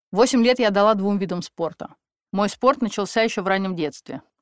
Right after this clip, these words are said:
Когда я была совсем малышкой, папа брал меня на свои тренировки по волейболу. Я помню, как он сажал меня на плечи, и мы вдоль трамвайных рельсов через парк шли на волейбольную площадку.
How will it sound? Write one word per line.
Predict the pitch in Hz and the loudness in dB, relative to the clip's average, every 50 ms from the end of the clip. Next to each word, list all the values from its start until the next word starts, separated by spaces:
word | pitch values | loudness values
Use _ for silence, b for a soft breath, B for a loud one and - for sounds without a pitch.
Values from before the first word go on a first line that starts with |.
| _ | _
Когда | - 185 185 180 214 | -8 -6 -2 0 2
я | 220 220 | 2 2
была | 233 226 | 2 0
совсем | 214 - 233 - - 233 226 | 0 -2 -4 -4 -2 0 0
малышкой, | 214 202 196 226 254 - - - 185 | 2 0 0 0 -2 -4 -4 -6 -4
папа | - 190 190 185 185 | -2 -2 -2 -2 -2
брал | 165 185 190 196 196 | -2 -2 0 0 0
меня | 190 190 180 | 0 -2 -4
на | 175 180 | -4 -6
свои | - - 185 165 | -6 -6 -8 -6
тренировки | - 175 185 180 185 196 208 - - 196 | -6 -6 -6 -4 -2 -2 -2 -4 -6 -10
по | - 170 | -8 -8
волейболу. | 170 170 180 185 175 165 156 151 147 - _ _ _ _ _ _ _ _ _ _ | -6 -6 -6 -6 -6 -6 -8 -8 -8 -12 _ _ _ _ _ _ _ _ _ _
Я | - 214 220 208 | -2 0 0 2
помню, | - 233 262 285 285 240 | 2 2 4 4 2 2
как | - 196 - - | 0 -6 -8 -6
он | 202 196 | -6 -4
сажал | - 196 185 185 185 185 | -4 -4 -2 0 0 0
меня | 185 175 175 170 | -2 -2 -4 -4
на | 170 156 | -6 -6
плечи, | - 165 165 196 254 - - 196 185 214 | -8 -6 -6 -6 -6 -8 -10 -12 -12 -12
и | - 175 | -8 -8
мы | 175 175 170 | -6 -6 -4
вдоль | 165 190 190 | -4 -4 -6
трамвайных | - - 175 175 175 180 175 170 165 - - | -4 -4 -4 -4 -2 -2 -4 -4 -6 -8 -6
рельсов | 175 202 233 - - 170 - | -6 -6 -6 -8 -10 -16 -14
через | - - 175 170 160 - | -10 -10 -8 -8 -10 -8
парк | - 180 185 214 226 - | -4 -2 -2 -2 -2 -6
шли | - - 196 190 202 | -10 -8 -6 -4 -4
на | 202 190 | -2 -2
волейбольную | 165 170 165 160 160 170 170 170 170 165 | -4 -4 -6 -4 -4 -4 -4 -4 -6 -6
площадку. | - 170 170 - - - 165 - _ - - 190 | -6 -8 -8 -8 -8 -10 -10 -12 _ -14 -18 -18